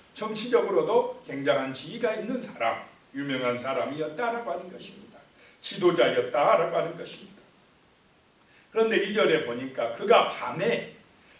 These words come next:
예수께 와서 이르되, "랍비여, 우리가 당신은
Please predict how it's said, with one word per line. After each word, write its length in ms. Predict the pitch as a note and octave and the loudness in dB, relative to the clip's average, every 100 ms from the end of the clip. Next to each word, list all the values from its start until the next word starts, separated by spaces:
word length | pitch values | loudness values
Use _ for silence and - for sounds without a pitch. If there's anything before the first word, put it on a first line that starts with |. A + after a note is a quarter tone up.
| - | -12
예수께 440 | E3 G3+ G#3+ G#3 A3 | -4 -2 -2 0 2
와서 420 | B2+ A#3 A#3 A#3 | 4 2 2 0
이르되, 480 | - G#3+ E3 C3 B2+ | 0 -4 -2 -2 2
"랍비여, 640 | C#3 - C#4 C4 C#3 - | 2 2 -2 4 6 4
우리가 320 | F3 A3 G#3+ | 0 2 2
당신은 680 | - B2+ E3+ E3+ C4 E3+ C3+ | 2 -2 -6 -4 -4 -4 -6